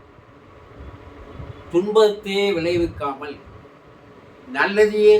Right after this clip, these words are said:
செய்திருந்தால், புண்ணியங்களையே சேர்த்திருந்தால்,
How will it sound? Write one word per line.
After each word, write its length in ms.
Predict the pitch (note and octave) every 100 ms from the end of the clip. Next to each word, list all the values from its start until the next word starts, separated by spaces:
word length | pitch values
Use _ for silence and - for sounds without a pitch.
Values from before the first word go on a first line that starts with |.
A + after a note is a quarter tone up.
| G#3
செய்திருந்தால், 760 | F3 F3 E3 C#3+ C3 C3 C#3+ C#3 - - - - _ _ _ _ _ _ -
புண்ணியங்களையே 800 | G3+ A#3 B3 A3+ G#3 F#3+ F#3+ G3+ G3+
சேர்த்திருந்தால், 840 | G3 G3 - D#3+ C3+ B2 C3 C#3+